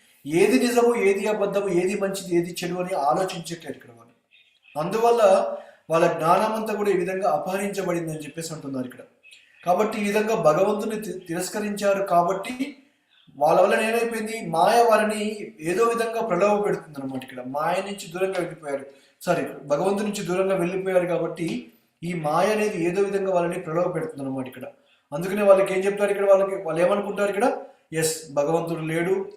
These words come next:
కష్టం, కష్టం చేసి పని చేయండి, పాపాలు చేసుకుంటూ వెళ్ళిపోండి, నరకానికి మీ మార్గాన్ని సుగమం చేసుకోండి అని చెప్పేసి ఈ మాయ వాళ్ళకి చెప్తుంది అనమాట ఇక్కడ. అదే కదా,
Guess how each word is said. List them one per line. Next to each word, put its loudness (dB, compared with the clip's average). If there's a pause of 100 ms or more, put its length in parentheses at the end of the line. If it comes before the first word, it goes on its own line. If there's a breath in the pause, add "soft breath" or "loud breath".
(120)
కష్టం, -6
కష్టం -4
చేసి 0
పని 0
చేయండి, 0 (340 soft breath)
పాపాలు 8
చేసుకుంటూ -2
వెళ్ళిపోండి, -4 (220 loud breath)
నరకానికి 2
మీ -4
మార్గాన్ని 0
సుగమం -2
చేసుకోండి -8
అని -6
చెప్పేసి -8 (300 soft breath)
ఈ -12
మాయ -2
వాళ్ళకి 0
చెప్తుంది -10
అనమాట -12
ఇక్కడ. -20 (960 loud breath)
అదే 0
కదా, 0